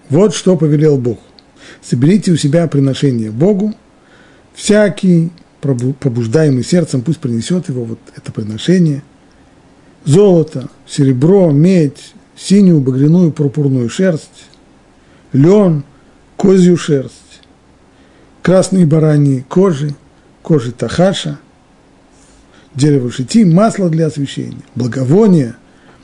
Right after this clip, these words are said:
для масла помазания и для благовонных воскурений –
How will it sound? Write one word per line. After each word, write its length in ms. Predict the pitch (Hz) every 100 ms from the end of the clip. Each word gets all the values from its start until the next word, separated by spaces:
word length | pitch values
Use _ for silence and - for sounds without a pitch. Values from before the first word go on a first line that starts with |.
| _ _ _ 147
для 140 | 151
масла 320 | 147 135 127
помазания 680 | 117 131 123 120 117 113 113 - _ _ _ _ _ _ -
и 360 | 143 135 131 120
для 260 | 117 127
благовонных 600 | 113 123 123 120 117 110 113
воскурений – 680 | - - 131 190 160 143